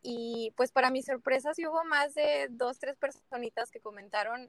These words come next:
en, en ese mismo comentario que me dejaron saber que ellas están pasando por una situación similar o que en algún momento ellas se sentían de esta misma manera. Entonces,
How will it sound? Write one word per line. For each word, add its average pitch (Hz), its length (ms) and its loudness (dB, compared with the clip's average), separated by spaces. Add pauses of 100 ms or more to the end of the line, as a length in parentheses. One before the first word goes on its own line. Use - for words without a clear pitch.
en, 208 320 -14
en 208 180 -16
ese 202 240 -12
mismo 247 280 -8
comentario 233 580 2 (480)
que 262 100 10
me 262 140 6
dejaron 247 460 4
saber 262 320 0
que 277 320 0
ellas 240 340 0
están 240 220 -4
pasando 240 400 -4
por 226 160 -6
una 240 160 -2
situación 302 340 -6
similar 294 440 6
o 262 100 6
que 262 160 0
en 240 100 2
algún 240 460 4
momento 330 640 -2
ellas 269 220 -2
se 294 80 -18
sentían 240 460 -4
de 247 60 0
esta 247 240 -6
misma 240 460 -6
manera. 196 240 -8
Entonces, 240 580 0